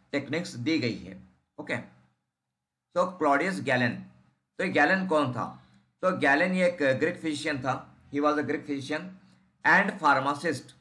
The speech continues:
तो ये इसको, अ, father of, ओके, he was a Greek physician and pharmacist who described various methods of extraction। ठीक है, तो ऐसा माना जाता है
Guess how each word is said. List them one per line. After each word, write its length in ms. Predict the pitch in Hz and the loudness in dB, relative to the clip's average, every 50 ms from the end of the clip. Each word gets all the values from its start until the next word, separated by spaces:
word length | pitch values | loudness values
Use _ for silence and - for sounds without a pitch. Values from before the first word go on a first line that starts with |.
| _ _ _ _ _ _ _ _ _ _ _ _ _ | _ _ _ _ _ _ _ _ _ _ _ _ _
तो 60 | 190 | -2
ये 260 | 196 190 214 220 220 - - - _ _ - | 0 2 2 2 0 -2 -8 -18 _ _ -6
इसको, 300 | - - - - 214 - | -6 -6 -4 -4 -2 -2
अ, 480 | - - - - 131 147 147 143 139 135 127 - - - | -2 -4 -6 -4 -2 0 2 2 2 0 -2 -6 -8 -4
father 260 | 131 135 135 156 170 | -2 0 0 0 0
of, 100 | 165 156 | 0 0
ओके, 460 | - - 113 120 131 123 - - 101 - - - _ _ _ _ _ _ _ _ _ | -2 -4 -6 -6 -6 -6 -10 -14 -18 -20 -20 -20 _ _ _ _ _ _ _ _ _
he 140 | 151 175 185 | 0 4 4
was 140 | 190 190 294 | 4 6 4
a 80 | 214 143 | 4 2
Greek 260 | 180 202 202 - 165 | 2 -2 -2 -4 -4
physician 380 | 156 147 135 - 151 170 190 196 - - - - 143 | -4 -4 -2 0 0 0 0 -2 -6 -12 -4 0 2
and 240 | 151 156 143 - - | 2 2 0 -2 -2
pharmacist 520 | 139 127 127 135 139 127 - 165 156 127 - - - - _ - - _ _ _ - | -2 -2 -2 -2 -4 -4 -2 -2 -2 -2 -6 -10 -18 -20 _ -20 -20 _ _ _ 0
who 120 | 196 214 | 0 2
described 400 | 180 - - - - 180 190 180 | 2 2 -2 0 2 2 2 4
various 320 | 143 139 156 185 190 185 151 | 2 2 2 2 0 0 -4
methods 300 | 143 143 147 151 147 165 | -4 -4 -4 -6 -4 -6
of 80 | 165 | -4
extraction। 500 | 160 135 123 - - 120 113 - - 90 - - - _ _ _ _ _ _ _ _ | -4 -4 -6 -4 -8 -10 -10 -10 -14 -16 -16 -18 -20 _ _ _ _ _ _ _ _
ठीक 140 | 175 165 135 | -4 -4 -4
है, 80 | 101 - - - - - - _ _ _ _ _ _ | -4 -6 -10 -16 -20 -20 -20 _ _ _ _ _ _
तो 60 | 185 | -2
ऐसा 420 | 180 180 - 160 160 - 220 214 208 | 0 2 2 2 2 2 2 0 2
माना 280 | 180 147 143 165 190 | 4 4 4 4 4
जाता 280 | 180 156 135 123 135 127 | 4 4 2 2 0 0
है 360 | 123 123 139 - - - - | 0 0 0 -2 -4 -8 -14